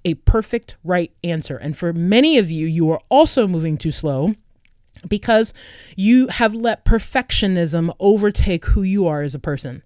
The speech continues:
You've let perfectionism overtake your actions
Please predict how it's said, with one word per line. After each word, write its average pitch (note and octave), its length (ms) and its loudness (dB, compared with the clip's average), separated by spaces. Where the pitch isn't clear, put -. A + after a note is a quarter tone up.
You've B3 220 4
let B3+ 160 0
perfectionism F#3+ 1000 -2
overtake A#3 840 2
your F3+ 340 0
actions E3+ 680 -4